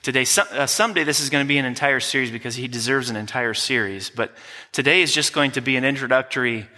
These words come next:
step into the third person of the Trinity. I've got a lot of ground to cover,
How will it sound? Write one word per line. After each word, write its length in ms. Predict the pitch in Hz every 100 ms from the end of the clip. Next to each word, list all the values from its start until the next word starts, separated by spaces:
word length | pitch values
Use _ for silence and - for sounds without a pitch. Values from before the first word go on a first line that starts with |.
| -
step 760 | - - - 151 123 107 - -
into 280 | 123 117 120
the 120 | 113
third 280 | - 123 -
person 400 | 131 117 - 107
of 80 |
the 80 | 101
Trinity. 380 | - 131 120 104
I've 120 | 127
got 140 | 139 147
a 60 |
lot 260 | 123 131 151
of 120 | 135
ground 240 | 123 123 117
to 60 |
cover, 440 | - 110 101 117